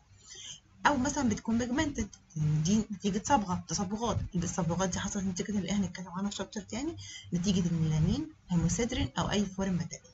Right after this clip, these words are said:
يبقى إحنا لو اتكلمنا يعني إيه ماكيولز أو عرفناها بطريقة علمية هنقول إن هي well، آه، circumscribed flat lesion notable، نقدر نشوفها بعينينا because they change من النورمال سكين كولر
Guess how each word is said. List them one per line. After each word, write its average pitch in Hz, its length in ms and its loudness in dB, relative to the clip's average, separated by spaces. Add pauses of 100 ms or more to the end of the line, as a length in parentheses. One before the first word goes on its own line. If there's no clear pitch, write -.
(340)
يبقى 165 160 0
إحنا 180 180 -2
لو 190 240 0 (300)
اتكلمنا 170 440 0
يعني 151 220 0
إيه 170 60 -2
ماكيولز 208 560 0
أو 170 80 -2
عرفناها 165 500 0
بطريقة 160 380 0
علمية 175 420 -4
هنقول 262 300 -2
إن 170 120 2
هي 165 180 2
well، 160 280 0 (640)
آه، 147 260 -4
circumscribed - 1300 0
flat 175 240 2
lesion 196 280 4 (360)
notable، 202 320 2
نقدر 175 380 2
نشوفها 160 360 0
بعينينا 165 480 0 (280)
because 190 320 2
they 165 120 2
change 160 520 2
من 156 200 4
النورمال 175 440 2
سكين 196 280 0
كولر 269 340 0